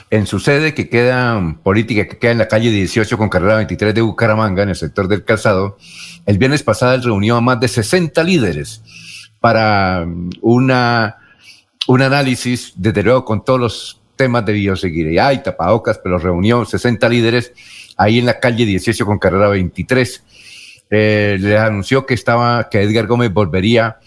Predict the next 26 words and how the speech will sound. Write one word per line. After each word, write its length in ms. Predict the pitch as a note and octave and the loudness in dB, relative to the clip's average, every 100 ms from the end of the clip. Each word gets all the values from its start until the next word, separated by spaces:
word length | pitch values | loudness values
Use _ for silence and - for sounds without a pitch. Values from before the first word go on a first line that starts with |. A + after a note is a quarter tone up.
| - - - - | -20 -20 -18 -6
a 80 | A2 | -2
la 140 | G#2 G2+ | 0 2
Cámara 300 | A#2+ A#2 A2 | 2 2 2
de 40 | |
Representantes. 840 | G2 G2+ F2+ G2 F2+ C3+ C3+ C#3 A2+ | 0 -4 -4 -4 0 0 0 0 2
No 140 | C3 | 0
se 100 | C3 | 0
sabe 300 | B2+ D3+ C#3+ | -2 -2 0
con 160 | G#2+ F#2 | -4 -4
qué 140 | C3 | -2
partido, 680 | - C3 - D3+ A#2 A2 G#2+ | 0 0 0 0 2 0 0
digo, 260 | D#3 B2 G2 | -2 -2 -2
con 160 | F#2+ F2+ | -6 -2
qué, 320 | A#2+ A#2+ A#2+ | 0 0 -2
mm, 280 | A#2 G#2+ - - - | -4 -8 -12 -20 -4
con 160 | G#2+ | -2
el 60 | G2 | 0
Partido 260 | G#2 D#3 | 0 2
Liberal, 340 | C3+ A#2 B2+ - - | 2 2 0 -4 -12
pero 160 | - G2 | -6 0
no 80 | A#2+ | 0
se 80 | C3 | 0
sabe 280 | C#3+ C#3 | 0 0
con 180 | A#2+ G2 | -2 -6
qué 180 | - B2+ | -2 0
línea, 480 | C#3 C3+ G#2 G#2+ | 2 0 0 -2